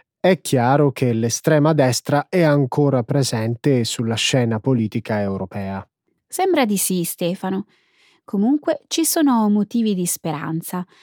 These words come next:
Speaker 2: Angela Merkel e Emmanuel Macron sono ancora considerati come i principali leader europei. In Germania, Alternative für Deutschland è ampiamente visto come un partito paria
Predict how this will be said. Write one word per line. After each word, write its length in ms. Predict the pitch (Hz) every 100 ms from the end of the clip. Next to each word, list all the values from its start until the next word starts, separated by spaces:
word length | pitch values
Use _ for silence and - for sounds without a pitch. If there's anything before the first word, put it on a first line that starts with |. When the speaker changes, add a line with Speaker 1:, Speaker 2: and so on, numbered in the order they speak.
| - -
Speaker 2:
Angela 360 | 220 226 214
Merkel 680 | 208 220 302 311 - 349 349 -
e 260 | 196 180
Emmanuel 380 | 175 170 170 170
Macron 640 | 170 - 175 190 220 240 254 - _
sono 300 | - - 269
ancora 400 | 208 - 240 180
considerati 880 | - 180 - 220 254 208 220 208 180 - - _ _
come 240 | 339 269
i 140 | 220
principali 880 | 202 277 294 - 311 220 196 226 214
leader 380 | 190 190 175 175
europei. 760 | - 180 165 160 - 170 175 180 - _ _ _ _ _ _
In 180 | - 190
Germania, 720 | 180 196 220 240 277 302 320 330
Alternative 920 | 175 175 196 202 214 208 220 214 220
für 340 | - 196 190
Deutschland 880 | 180 190 208 180 - 180 175 190 208 226 _ _ _
è 140 | - 220
ampiamente 800 | 254 262 - 226 254 262 233 180
visto 640 | 214 277 - - 240 - -
come 280 | 277 254 226
un 180 | 254
partito 560 | - 349 277 294 262 214
paria 600 | - 190 160 160 170 170